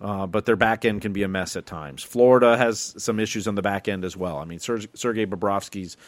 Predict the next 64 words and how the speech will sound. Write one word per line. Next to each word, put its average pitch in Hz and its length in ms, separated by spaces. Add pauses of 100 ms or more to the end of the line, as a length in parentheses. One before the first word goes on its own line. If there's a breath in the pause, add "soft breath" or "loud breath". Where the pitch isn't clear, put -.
(200 soft breath)
numbers 120 360
don't 110 180
look 107 140
that 101 180
good 101 160
this 98 160
year 104 100
'cause 101 120
I 95 80
think 107 160
a - 20
lot 101 200
of 92 80
the, - 120
a - 0
lot 113 220
of 98 80
it's - 140
the 98 100
team 101 260
in 85 80
front 92 220
of 73 60
him 73 120
isn't 71 200
that 67 140
good. 65 200 (500 soft breath)
Um, 85 400
Montreal 123 800 (240 soft breath)
doesn't 113 220
play 131 140
great 113 180
defense, 120 340
but 113 140
you 107 80
do 131 100
have 123 160
Carey 113 240
Price, 92 380
and 87 80
if - 40
he 107 60
gets 101 220
hot, 107 380
that 98 160
can 107 100
always 98 240
be 104 100
an 98 100
issue. 98 420 (500 soft breath)
Uh, 92 80
the 104 100
Rangers 135 400
are 113 80
young. 107 340
I 101 60
just 98 160
don't 104 160
think 101 160
they're 101 100
ready 92 280
for 104 120
this 95 220
yet. 92 300